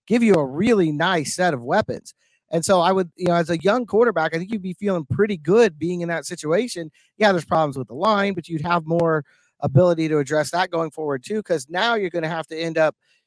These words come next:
using some of that draft capable, capital to get a quarterback next year. Uh, you wouldn't, you know, you'd be looking at offensive tackles right now. That, that would be your main thing. Who can we get to come in here as a left tackle?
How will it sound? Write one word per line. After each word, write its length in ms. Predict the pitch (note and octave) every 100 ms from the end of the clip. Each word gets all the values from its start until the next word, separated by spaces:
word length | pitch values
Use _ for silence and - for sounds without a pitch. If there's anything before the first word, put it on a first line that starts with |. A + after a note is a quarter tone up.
| _
using 420 | C3+ G3+ G3 F3+
some 200 | - F3+
of 40 | F3
that 160 | D#3
draft 300 | D3 D#3 D#3+
capable, 520 | D#3+ D#3+ D#3 D3+ D3 _
capital 560 | E3 F3 E3+ D#3 C#3+ - _ _
to 100 | -
get 160 | E3 F#3
a 40 |
quarterback 500 | D#3 F3+ G3 D3+ C#3
next 320 | C#3 F#3+ - -
year. 220 | - _ _ _ _ _
Uh, 160 | C3+ C#3+
you 140 | D#3
wouldn't, 340 | F3 G#3 D3+ - _ _
you 120 | D#3
know, 80 | E3
you'd 200 | D#3+ E3+
be 120 | E3+
looking 220 | F#3 F3+
at 80 | E3
offensive 360 | E3 E3+ E3+ D#3+
tackles 420 | E3+ - B2+ A#2
right 160 | G#2+ F2
now. 160 | F#2+ -
That, 180 | C#3 C#3+
that 100 | D3+
would 120 | D3+
be 80 | D#3
your 120 | D3+
main 260 | D3+ D#3 C#3+
thing. 240 | E3+ C3
Who 100 | C3+
can 140 | D3+ D3+
we 100 | D3
get 180 | D#3
to 60 | -
come 180 | D#3 D3+
in 60 |
here 120 | D3 D3
as 80 |
a 40 | C3+
left 200 | C#3+ C#3
tackle? 360 | D3+ E3+ B2